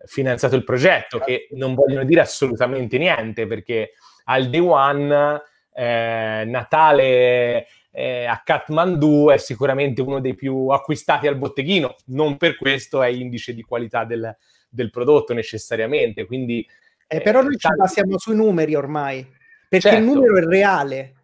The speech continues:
Speaker 2: il numero non, cioè, la qualità,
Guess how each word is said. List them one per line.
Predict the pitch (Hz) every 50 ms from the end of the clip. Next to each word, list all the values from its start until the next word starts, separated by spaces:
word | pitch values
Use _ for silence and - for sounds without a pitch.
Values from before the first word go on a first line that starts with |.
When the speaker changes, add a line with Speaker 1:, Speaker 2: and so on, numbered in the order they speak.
| _
Speaker 2:
il | 170 170 190
numero | 220 254 285 262 254 233 208 202 196 185 180
non, | 175 175 202 208 214 208 - -
cioè, | - - 226 220 202 - - - _ _ _
la | 156 170 185
qualità, | 180 254 285 285 285 240 - - 214 185 143 113 113 123 139 147 - _